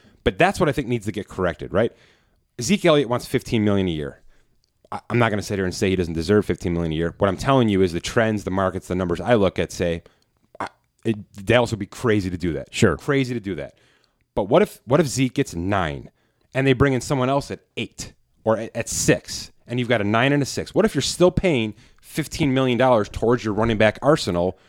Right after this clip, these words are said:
Speaker 1: You just have to correct it to allow for depth, because depth is the word.
Speaker 2: Right.
Speaker 1: You have to have it.
Speaker 2: Well, all right, so I'll look at the Saints, uh, real quick. You look at last year, Kamara and Ingram.
Speaker 1: Yeah.
Speaker 2: Wasn't that perfect?
Speaker 1: Perfect.
Speaker 2: It was perfect. Um,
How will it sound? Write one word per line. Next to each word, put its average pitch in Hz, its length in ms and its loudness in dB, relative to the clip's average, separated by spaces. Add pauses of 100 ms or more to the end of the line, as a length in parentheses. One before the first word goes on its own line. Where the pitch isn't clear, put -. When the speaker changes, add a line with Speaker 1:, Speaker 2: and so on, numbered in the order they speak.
(340)
Speaker 1:
You 123 120 -2
just 147 220 0
have 139 200 0
to - 80 -4
correct 131 500 2
it 107 220 0
to 123 160 -2
allow 110 240 2
for 104 160 -4
depth, 82 340 -4
because 147 240 2
depth 170 300 2
is 147 160 -2
the 127 80 4
word. 113 220 6
Speaker 2:
Right. 80 100 4
Speaker 1:
You - 60 0
have - 320 -4
to 151 80 -8
have 127 260 -6
it. - 60 -18 (360)
Speaker 2:
Well, 156 120 8
all 139 140 2
right, 143 180 0
so 127 260 -2 (100)
I'll 127 120 2
look 143 100 2
at 127 60 -2
the 104 60 -4
Saints, - 580 -2 (200)
uh, 95 160 0
real 92 200 0
quick. - 380 -4 (120)
You 98 220 0
look 101 100 0
at 98 80 2
last 95 320 4
year, 78 240 -2
Kamara 110 560 2 (100)
and 95 160 0
Ingram. 85 360 0
Speaker 1:
Yeah. 92 240 -2 (180)
Speaker 2:
Wasn't 120 180 4
that 131 160 0
perfect? 123 480 2
Speaker 1:
Perfect. - 460 0
Speaker 2:
It 147 80 6
was 170 100 6
perfect. - 440 0 (580)
Um, 117 460 2